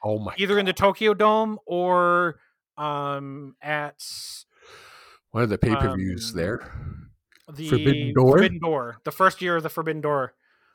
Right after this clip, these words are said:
Speaker 2: Um, so I have a prediction for this match, and I think it's, it's a bold prediction.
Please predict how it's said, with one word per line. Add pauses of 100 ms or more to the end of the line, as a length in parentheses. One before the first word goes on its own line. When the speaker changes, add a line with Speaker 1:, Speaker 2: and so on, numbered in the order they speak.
(220)
Speaker 2:
Um, (640)
so
I
have
a
prediction
for
this
match,
and
I
think
it's, (140)
it's
a
bold
prediction.